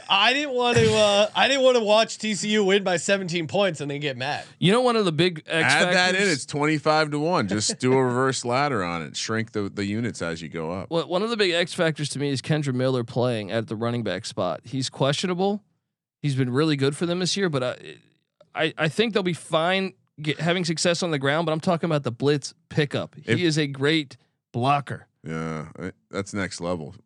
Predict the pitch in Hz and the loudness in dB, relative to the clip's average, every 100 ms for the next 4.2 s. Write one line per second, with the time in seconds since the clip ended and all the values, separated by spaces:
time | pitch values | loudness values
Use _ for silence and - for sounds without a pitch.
0 | _ 80 69 69 78 _ _ _ _ _ | _ -14 -14 -14 -18 _ _ _ _ _
1 | _ _ 110 127 143 147 139 117 127 113 | _ _ -4 2 4 4 0 -4 0 0
2 | 92 87 95 95 90 - 85 76 85 78 | 0 -4 -4 -4 -4 -8 -10 -8 -8 -8
3 | - _ _ _ _ 135 131 120 131 131 | -10 _ _ _ _ -2 -2 0 -2 -2
4 | 131 117 | -2 -2